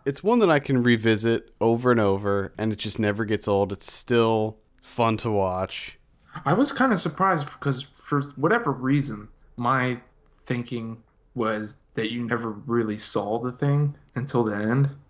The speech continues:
Speaker 2: which was completely wrong.
Speaker 1: Yeah, you see that fucker.
Speaker 2: <laughs> Yeah, that was, like, right off the
Speaker 1: <laughs>
Speaker 2: bat, and I was like, "Okay, all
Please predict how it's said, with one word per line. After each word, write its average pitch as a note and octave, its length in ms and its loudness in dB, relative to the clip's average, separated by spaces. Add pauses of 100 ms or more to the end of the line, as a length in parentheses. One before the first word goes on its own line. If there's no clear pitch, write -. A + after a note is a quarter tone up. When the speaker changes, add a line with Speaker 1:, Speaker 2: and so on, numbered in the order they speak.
(240)
Speaker 2:
which A2+ 280 -2
was A2+ 220 2
completely A2 520 -2
wrong. G2 400 -6
Speaker 1:
Yeah, G2+ 80 2
you G2+ 100 2
see - 180 0
that G2+ 180 2
fucker. F2+ 560 -4
Speaker 2:
<laughs> - 400 2
Yeah, E4 120 6
that - 100 -2
was, E3 160 0
like, D3+ 180 2
right C#3 180 4
off C#3 180 2
the D3+ 80 0
Speaker 1:
<laughs> C3+ 120 -4
Speaker 2:
bat, C#3 220 -2
and A#2 80 -6
I B2 40 -6
was B2+ 140 -12
like, A#2 200 -18 (500)
"Okay, - 380 -10 (240)
all F3 60 -10